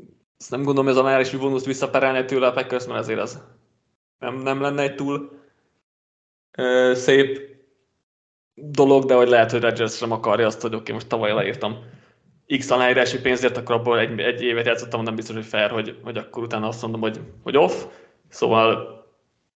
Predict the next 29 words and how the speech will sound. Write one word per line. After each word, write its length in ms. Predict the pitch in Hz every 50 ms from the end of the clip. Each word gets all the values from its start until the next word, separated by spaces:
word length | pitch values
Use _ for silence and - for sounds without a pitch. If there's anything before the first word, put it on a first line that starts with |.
| _ _ _
szóval 340 | - - - 117 110 110 110
kicsit 200 | 113 113 113 107
ez 100 | 107 107
is, 80 | 110
ez 140 | - - 110
is 280 | 101 107 - - - - -
benne 200 | 101 110 107 107
van, 120 | 110 104
hogy, 160 | 110 107 107
hogy 100 | 98 113
lehet 200 | 120 113 110 110
inkább 260 | 117 123 117 120 107
a 60 | 113 110
felé 220 | - 117 113 110
húzok, 280 | 113 123 120 117 113 120
hogy 100 | 120 110
még 140 | 107 110
maradni 300 | 117 135 147 156 156 151
fog. 480 | 156 - 147 139 139 - - - - - _ _ - - - _ _ _ _ _ - _ _ _ _ _
Ö, 360 | - 113 117 113 110 110 110 113 117 117 113 117 117 117 113 113 - _ _ _
ja. 200 | - - - - - _ _ _ - _ - 143 143 _ 143 _ _ _ _ - - _ _ _ _ - - - 143 - _ _ _ _ - - - _ - - - - - - - _ _ - _ _ _ - - _ _ _ _ _ _ _ _ _ _ _ _
Menjünk 260 | - 185 175 160 139
akkor 100 | - 160
az 100 | 156 160
A 200 | 170 175 135 117
F 40 | 120
C 100 | - - 139 131 120 - - - - _ _ _ _ _ _ - - -
wildcard, 600 | 127 120 123 120 123 - 143 123 127 127 117 117 131
ö, 260 | 127 127 127 127